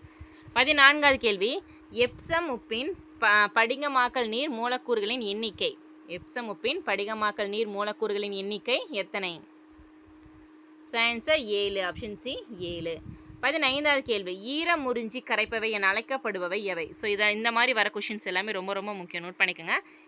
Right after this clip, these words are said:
ஈரம் உறிஞ்சி கரைப்பவை என அழைக்கப்படுபவை எவை? ஆன்சர் என் ஏ ஓ ஹெச் தான்ப்பா. ஆப்ஷன் டி, என் ஏ ஓ ஹெச். பதினாறாவது கேள்வி வந்து பாருங்க, பொறுத்துக்க.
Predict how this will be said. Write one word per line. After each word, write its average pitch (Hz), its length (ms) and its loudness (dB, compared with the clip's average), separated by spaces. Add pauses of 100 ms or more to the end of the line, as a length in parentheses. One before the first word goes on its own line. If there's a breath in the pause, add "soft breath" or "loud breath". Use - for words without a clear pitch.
(140)
ஈரம் 254 600 -4
உறிஞ்சி 214 460 -6
கரைப்பவை 233 440 2
என 208 220 0
அழைக்கப்படுபவை 196 800 -2
எவை? 170 440 -4 (2000)
ஆன்சர் 208 340 0
என் 226 240 4
ஏ 262 140 6
ஓ 220 160 0
ஹெச் 196 180 -6
தான்ப்பா. 180 420 -6
ஆப்ஷன் 175 360 -10
டி, 262 260 -2
என் 202 300 -2
ஏ 240 300 -4
ஓ 165 220 -6
ஹெச். 170 380 -8 (1160)
பதினாறாவது 240 540 10
கேள்வி 220 180 6
வந்து 214 100 0
பாருங்க, 208 380 4
பொறுத்துக்க. 208 380 -2